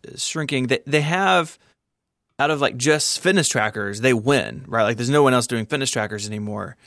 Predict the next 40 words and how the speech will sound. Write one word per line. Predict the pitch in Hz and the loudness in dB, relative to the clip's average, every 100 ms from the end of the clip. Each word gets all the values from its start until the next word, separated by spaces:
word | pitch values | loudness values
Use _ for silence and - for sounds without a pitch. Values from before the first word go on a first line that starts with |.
| _ - | _ -6
really, | 117 127 104 104 | 0 0 0 -2
that | 82 | -2
matters. | 127 135 101 85 - - _ _ _ _ - | -2 0 -2 -6 -8 -10 _ _ _ _ -8
But | 113 113 - | 0 2 2
the | 123 | 0
Apple | 123 131 117 | 0 0 2
Watch | 110 101 - | 2 2 -2
is, | 113 107 104 - - - _ | -2 -2 -2 -4 -8 -12 _
you | - | -10
know, | 101 | -8
as | 104 | -6
it | 110 | -6
gets | 104 - | -6 -4
cheaper, | - 127 120 110 107 - _ _ _ | -2 -2 0 -2 -2 -8 _ _ _
it | 123 | -6
is | 120 | -4
slowly | - 117 110 104 | 0 0 0 -2
eating | 113 107 | -2 -2
into | 101 | -4
their | 95 90 | -6 -8
high | 101 85 | -8 -8
end. | 98 85 69 - - | -6 -8 -10 -14 -12
And, | 87 87 - _ _ _ _ _ _ _ | -12 -12 -14 _ _ _ _ _ _ _
uh, | - - | -18 -14
I | 117 | -4
can't | 131 123 | -2 0
help | 117 | 0
but | 117 | -2
wonder | 110 113 110 107 | 0 0 2 2
if | 104 | 0
the | 117 104 | -6 -4
Fitbit | - - 123 104 | -2 -2 -2 -2
long | 123 113 | 0 0
term | 107 131 123 | 0 -2 0
would | 113 | -2
be | 117 | -4
something | 117 107 | -4 -6
like | 104 | -6
the | 98 | -2
iPod. | 120 139 127 107 104 | 0 0 0 0 0